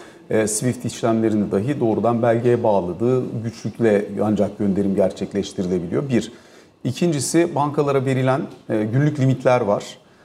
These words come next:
Bu K K M dönüşlerine bakılarak veriliyor. İşte banka başına elli milyon dolar, altmış milyon dolar, yetmiş milyon dolar. Yeri geliyor ihracatçının doğrudan akreditif alamadığı,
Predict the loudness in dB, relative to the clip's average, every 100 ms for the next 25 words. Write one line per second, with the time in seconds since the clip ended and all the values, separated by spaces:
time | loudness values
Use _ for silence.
0 | _ 0 2 0 2 2 4 2 2 2
1 | 2 0 2 2 4 2 2 4 4 4
2 | 0 -2 0 2 0 -2 -4 0 0 2
3 | 0 0 0 0 2 0 0 0 0 0
4 | 2 2 0 -6 -2 0 0 2 2 0
5 | -4 -6 -2 -2 0 0 0 2 0 2
6 | 0 2 2 2 4 2 0 0 0 2
7 | 2 2 0 2 0 2 0 -2 0 4
8 | 4 4 2 0 0